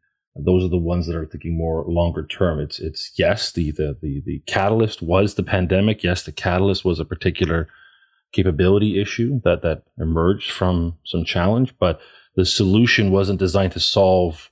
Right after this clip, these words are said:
my immediate problem. It was designed to solve that plus what I actually want to be as a finance function going forward.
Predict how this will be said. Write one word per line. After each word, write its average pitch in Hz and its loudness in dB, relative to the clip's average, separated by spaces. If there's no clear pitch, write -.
my 90 0
immediate 87 0
problem. 90 0
It 82 -4
was 85 -4
designed 85 -2
to 85 -8
solve 87 0
that 87 0
plus - 0
what 95 4
I 92 2
actually 92 -2
want 90 0
to 95 -2
be 85 0
as 90 2
a 82 -8
finance 85 -4
function 85 -4
going 76 -4
forward. 85 0